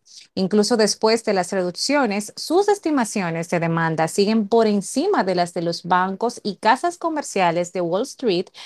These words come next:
y en el extremo superior del rango previsto por la petrolera saudita Aramco. Es aproximadamente el doble de lo que prevé la Agencia Internacional de la Energía,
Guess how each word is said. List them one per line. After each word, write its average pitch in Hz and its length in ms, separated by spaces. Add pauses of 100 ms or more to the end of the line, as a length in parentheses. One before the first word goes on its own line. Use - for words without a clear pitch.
(220)
y 247 120
en 247 140
el 233 100
extremo 247 540
superior 190 840
del 160 180
rango 190 380
previsto 185 600
por 240 220
la 208 200
petrolera 202 920
saudita 190 640 (300)
Aramco. 170 800 (500)
Es 208 200
aproximadamente 208 1000
el 180 240
doble 254 500 (280)
de 190 120
lo 190 120
que 185 140
prevé 180 320
la 233 80
Agencia 214 560
Internacional 208 1080
de 180 220
la 170 140
Energía, 165 680